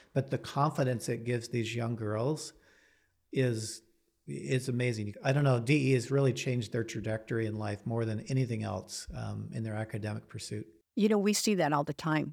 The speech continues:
Speaker 2: We see students that are struggling. They don't see the reason or why they need to be in school. Once they get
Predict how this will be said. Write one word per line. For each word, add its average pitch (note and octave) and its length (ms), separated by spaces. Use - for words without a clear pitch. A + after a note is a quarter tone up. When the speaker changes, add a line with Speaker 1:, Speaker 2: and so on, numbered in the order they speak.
Speaker 2:
We F#3 120
see F3+ 200
students F3+ 580
that E3+ 100
are C#3+ 100
struggling. F3 840
They D#3+ 140
don't E3 300
see G3 420
the D#3 100
reason G3 500
or D3+ 80
why E3 360
they F3 120
need F3 200
to D#3 60
be D#3 140
in D#3 120
school. F3 460
Once E3+ 300
they A3 160
get F#3+ 240